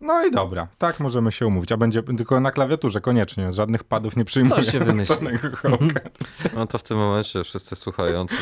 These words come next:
Speaker 3: tak popatrzyli: „Co? Tony Hawk na klawiaturze?”
Speaker 1: fifa dziewięć osiem?
Speaker 2: To tak
Speaker 1: Na
Speaker 2: się grało?
Speaker 1: padzie? <laughs>
Speaker 2: Tak.
Speaker 1: Kto grał w fifa dziewięć osiem na padzie? No, szanujmy się, no. Wszyscy tłukli w fifę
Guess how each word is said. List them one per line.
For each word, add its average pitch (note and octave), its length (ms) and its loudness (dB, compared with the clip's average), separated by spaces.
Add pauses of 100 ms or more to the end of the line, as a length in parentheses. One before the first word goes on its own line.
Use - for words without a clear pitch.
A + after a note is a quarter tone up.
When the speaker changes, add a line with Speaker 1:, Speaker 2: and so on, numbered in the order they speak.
Speaker 3:
tak - 220 -4
popatrzyli: E2+ 480 -6
„Co? A2+ 320 -10
Tony A#2 340 -6
Hawk G#2 220 -6
na F#2 140 -2
klawiaturze?” F2 600 -4
Speaker 1:
fifa A3+ 360 2
dziewięć D#3+ 420 2
osiem? E4+ 360 0
Speaker 2:
To A3+ 60 -2
tak C3+ 160 2
Speaker 1:
Na C3+ 80 6
Speaker 2:
się - 60 2
grało? E3 340 4 (160)
Speaker 1:
padzie? - 120 -2 (300)
<laughs> - 0 -
Speaker 2:
Tak. - 260 0
Speaker 1:
Kto - 320 -8
grał E4 180 -4
w - 40 -20
fifa F#4 260 -2
dziewięć B3 320 -2
osiem C4+ 240 0
na D#4+ 100 2
padzie? D4 400 0
No, B2 100 2 (200)
szanujmy D4+ 540 2
się, A2+ 160 -2
no. B2+ 160 2 (240)
Wszyscy A3+ 400 0
tłukli F3+ 320 0
w - 40 -8
fifę D#3+ 360 -2